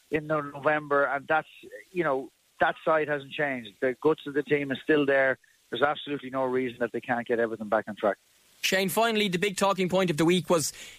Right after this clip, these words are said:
Speaker 2: the England defence coach saying that Ireland were boring, and the exact phrase that Ireland were going to bore the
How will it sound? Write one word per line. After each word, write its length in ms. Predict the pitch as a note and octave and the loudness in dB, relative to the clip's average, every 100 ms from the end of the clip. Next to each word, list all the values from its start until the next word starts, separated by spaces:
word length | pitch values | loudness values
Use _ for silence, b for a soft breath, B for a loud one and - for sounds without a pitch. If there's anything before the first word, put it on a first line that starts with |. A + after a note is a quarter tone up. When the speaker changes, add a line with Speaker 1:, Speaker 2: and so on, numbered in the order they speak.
| B | B
Speaker 2:
the 140 | F3 | 2
England 240 | F3 F3+ E3 | 4 2 2
defence 340 | - F3 D#3+ | 0 0 0
coach 260 | F#3+ F3 D3+ | 2 2 2
saying 220 | F3 F3 | 2 2
that 80 | D#3 | 4
Ireland 300 | F3 E3+ D#3+ | 4 4 2
were 100 | D#3+ | 2
boring, 480 | C#3+ F3+ F#3+ F3+ D#3+ | 2 2 4 4 4
and 140 | D3 - B B | 2 -2 B B
the 80 | E3+ | 0
exact 300 | D3 F#3 F#3 | 2 0 0
phrase 420 | - F3 E3+ D3+ | 2 2 2 2
that 200 | E3 D3+ - B B | 0 -2 -6 B B
Ireland 300 | E3 F3 E3+ | 2 2 2
were 80 | D#3 | 2
going 200 | E3+ E3+ | 2 2
to 240 | - D3+ B2+ b b | 2 0 -2 b b
bore 260 | F3 F#3 F#3+ | 2 4 2
the 280 | E3+ E3 | 2 0